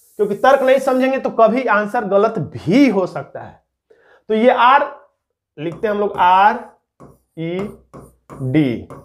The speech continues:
और इसके बराबर में लिखा है उन्नीस, और फिर लिखा है डब्ल्यू ई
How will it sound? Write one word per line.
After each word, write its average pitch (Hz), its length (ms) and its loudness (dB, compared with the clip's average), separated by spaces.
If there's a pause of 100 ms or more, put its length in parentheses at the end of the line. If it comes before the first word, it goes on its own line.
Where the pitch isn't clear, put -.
(680)
और 147 180 2
इसके 160 200 -2
बराबर 190 320 4
में 190 120 -4
लिखा 185 320 -2
है - 420 -4 (680)
उन्नीस, 147 520 -4 (460)
और 151 240 -2
फिर 240 140 4
लिखा 226 320 2
है 226 100 4
डब्ल्यू 170 760 0 (600)
ई 175 340 -6